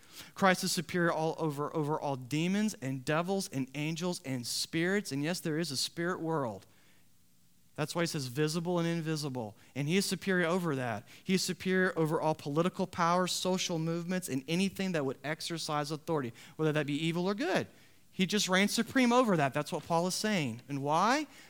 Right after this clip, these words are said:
Because he ultimately created them.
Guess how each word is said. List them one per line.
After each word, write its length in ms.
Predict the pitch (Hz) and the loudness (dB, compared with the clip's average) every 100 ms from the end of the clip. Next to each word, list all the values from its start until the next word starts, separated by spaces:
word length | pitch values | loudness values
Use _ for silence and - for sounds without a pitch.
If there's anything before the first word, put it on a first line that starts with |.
| - | -6
Because 460 | 196 - 196 165 - | -2 2 2 2 2
he 340 | 240 269 294 - | 4 6 4 6
ultimately 920 | 247 269 226 190 175 175 180 185 180 - - | 6 6 4 2 2 2 4 4 2 -8 -8
created 640 | - 208 202 220 202 139 | -2 4 10 12 10 8
them. 220 | 104 - | -2 -10